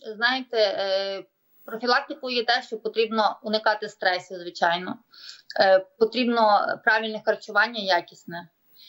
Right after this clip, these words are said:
і уникнення шкідливих звичок. Це така база, база, база, з якої, в принципі, потрібно розуміти кожній людині, здоровомислячій, про те, що воно покращить, е, ваше здоров'я і може призвести до уникнення чогось серйозного.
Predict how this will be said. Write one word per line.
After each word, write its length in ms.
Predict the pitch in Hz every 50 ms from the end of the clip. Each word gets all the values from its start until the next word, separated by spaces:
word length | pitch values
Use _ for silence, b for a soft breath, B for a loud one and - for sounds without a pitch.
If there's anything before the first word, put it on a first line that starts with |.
| b b b
і 140 | - 240 262
уникнення 480 | 220 220 214 226 220 - - 214 208 196
шкідливих 480 | - - 202 - 190 190 185 185 185
звичок. 540 | 180 170 165 170 165 - - - - - _ _
Це 120 | - 208
така 240 | 202 - - 220 202
база, 540 | 202 202 196 202 214 214 - 190 175 165 - _ _ _
база, 340 | - - 196 202 202 196 202
база, 260 | 196 196 196 214 214 208 190
з 40 | -
якої, 340 | 190 185 - 202 202 190 185
в 80 | - -
принципі, 380 | 226 226 247 240 - 220 -
потрібно 460 | - 180 - 202 196 202 196 190 180 B B B B B -
розуміти 540 | 214 202 196 220 226 240 247 233 262 - -
кожній 340 | 226 214 208 - 202 190 185
людині, 500 | 185 180 202 208 233 247 240 214 214 202 _ _
здоровомислячій, 760 | 196 185 202 208 208 202 202 196 202 202 - 214 196 - - 185
про 140 | - -
те, 180 | - - 190 190
що 340 | - - - 175 170 170 - b b b b -
воно 220 | 208 220 220 214
покращить, 720 | - 214 214 - 196 185 202 214 - - 190 175 170 - 180
е, 640 | 180 175 170 170 170 170 170 170 170 170 170 175 170 _ _ _ _ _ -
ваше 340 | 139 185 190 185 - 196
здоров'я 460 | 180 170 180 180 190 214 247 269 240 202
і 280 | 180 - 180 175 175 B B B B B B
може 240 | 202 214 214 220 214
призвести 460 | - 190 180 180 190 190 190 - 196
до 160 | 180 175 175
уникнення 460 | 180 185 190 - 220 185 180 175 151
чогось 340 | - - 170 175 175 170 -
серйозного. 540 | - 180 170 165 165 - - 170 165 165